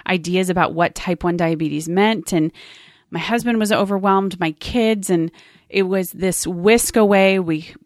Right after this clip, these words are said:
went home, grabbed our stuff, went straight to the hospital, and spent the next two days there learning about how our life would look. And that moment stressed to me that I needed somebody else to help me with what I was doing, that if we still needed to keep this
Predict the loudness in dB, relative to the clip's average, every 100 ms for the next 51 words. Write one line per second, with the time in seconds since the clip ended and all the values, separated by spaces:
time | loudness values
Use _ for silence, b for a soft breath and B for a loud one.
0 | -8 0 2 2 2 2 2 -2 0 2
1 | 2 0 0 -2 -2 -8 -4 -4 -4 -4
2 | -2 -2 -4 -6 -2 -2 -2 -4 -4 -4
3 | 0 0 -2 -8 -2 2 4 4 2 0
4 | -4 -2 0 2 0 -4 b b b b
5 | b b b b _ _ -10 -2 2 4
6 | 4 4 4 4 2 -2 0 4 4 2
7 | 2 0 -2 -6 -6 -2 -2 -2 -12 -8
8 | 2 4 4 2 -2 -10 _ _ -10 0
9 | 2 2 0 -6 -4 0 2 4 4 2
10 | 0 -12 -20 _ _ _ _ _ -10 -4
11 | 0 0 0 -4 -2 -2 0 0 0 B
12 | B B B -2 2 2 2 -2 -4 -2
13 | -4 -4 -4 -2 -2 -2 -4 -6 -8 -4
14 | -4 -4 -6 -6 -4 -2 -2 -4 -8 -4
15 | -2 0 -2 -2 -2 -2 -4 -2 0 0
16 | 0 -2 -6 -8 -8 -10 -8 -6 -6